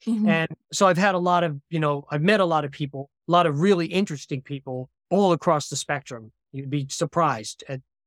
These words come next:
Speaker 2: you know, people that use this technology. There's famous people, there's people that you've heard their names before that you didn't, you know, just, and then there's just people that are just really interesting that you never, mu-, you know, never would meet, you know,
Speaker 1: Mm-hmm.
Speaker 2: whether it's like a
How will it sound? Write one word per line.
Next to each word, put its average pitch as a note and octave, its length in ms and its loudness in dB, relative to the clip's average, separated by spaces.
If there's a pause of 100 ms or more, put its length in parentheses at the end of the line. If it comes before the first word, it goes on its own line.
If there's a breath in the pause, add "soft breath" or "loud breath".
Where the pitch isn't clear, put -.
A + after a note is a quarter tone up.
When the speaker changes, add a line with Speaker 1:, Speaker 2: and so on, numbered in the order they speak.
Speaker 2:
you D3 80 0
know, C3 180 -4 (240)
people D3+ 240 -2
that D3 100 -8
use C#3+ 220 -6
this C#3 140 -6
technology. D3+ 720 -4 (240)
There's B2 180 -10
famous E3+ 360 2
people, D3+ 380 -4
there's B2+ 560 -10
people D#3 240 0
that D3 120 -2
you've C#3+ 140 -2
heard D#3+ 200 -2
their C#3+ 100 -2
names F3 260 2
before E3+ 300 -2
that D#3+ 80 -2
you C#3 100 -4
didn't, C#3+ 180 -8
you D#3 120 -8
know, D3+ 80 -8 (140)
just, F3 260 -4 (180 loud breath)
and G#3 160 4
then A3+ 120 4
there's A3 140 2
just - 240 -4 (280 soft breath)
people A3+ 300 -2
that D#3 160 0
are D#3 60 -2
just C#3 260 -6
really C3+ 340 -6
interesting C3 580 -6
that C3+ 140 -16
you C3+ 220 -8
never, E3 380 2
mu-, D3+ 160 -6
you D3+ 120 -2
know, C#3+ 140 0
never D#3 460 -2
would C#3 180 -6
meet, C3 200 -4 (420)
you C#3+ 120 -4
know, C3 100 -2
Speaker 1:
Mm-hmm. C3 80 -2
Speaker 2:
whether C#3 220 0
it's C#3 240 -6
like C#3 160 -8
a B2+ 160 -6